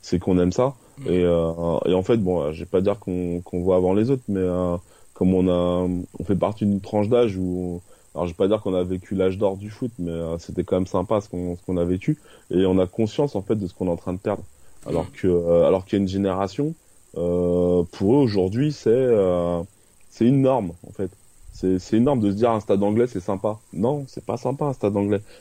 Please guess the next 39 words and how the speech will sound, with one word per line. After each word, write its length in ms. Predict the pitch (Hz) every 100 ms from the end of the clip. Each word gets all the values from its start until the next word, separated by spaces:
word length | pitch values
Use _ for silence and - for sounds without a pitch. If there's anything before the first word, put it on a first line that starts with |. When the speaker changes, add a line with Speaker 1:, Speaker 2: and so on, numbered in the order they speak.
| -
Speaker 1:
T'as 100 | 82
pas 160 | 117 117
vu 120 | 135
le 120 | 120
stade 240 | 113 107
anglais 240 | 107 110 131
dans 140 | 107
les 120 | 95
années 180 | 98 98
quatre-vingts, 400 | 92 90 104 123
même 140 | 110 95
si, 200 | - 110
comme 160 | 98
tu 100 | 90
disais, 140 | 90 104
il 20 |
y 40 |
avait 120 | 98 90
le 100 | 90
hooliganisme, 460 | 90 95 120 156 - - - -
mais, 120 | 85
euh, 160 | 85 80
c'était 280 | - -
vivant. 360 | 85 131 131 127 - - - - -
C'était, 260 | - -
euh, 140 | 82 80
Speaker 2:
Ouais. 60 |
Speaker 1:
c'était 280 | 151 - 98
vivant, 160 | 123 117 - -
voilà. 160 | 107 117
Speaker 2:
Bon, 60 |
après, 260 | 147 139 -
c'était 180 | - 143
vivant, 540 | 143 151 160 165 147 127
euh, 160 | 127 123 - _ - 123 127
vraiment 300 | 131 143 143
à 40 |
Speaker 1:
Ouais, 60 | 147
Speaker 2:
l'extrême, 440 | - - 156 143